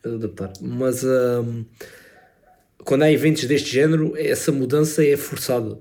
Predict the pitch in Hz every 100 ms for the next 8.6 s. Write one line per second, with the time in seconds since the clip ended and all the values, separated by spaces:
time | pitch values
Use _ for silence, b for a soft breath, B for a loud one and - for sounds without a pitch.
0 | - 113 - - - 117 120 135 156 135
1 | 131 104 90 107 117 131 - 120 - -
2 | 131 143 151 B B B _ _ - 110
3 | 107 104 101 95 - - 101 107 110 107
4 | 107 107 - 117 101 107 98 104 95 101
5 | - 104 - 113 101 104 98 104 - -
6 | _ - - - 95 92 B B B B
7 | - - 160 131 - - 135 156 156 156
8 | 147 143 - 151 160 185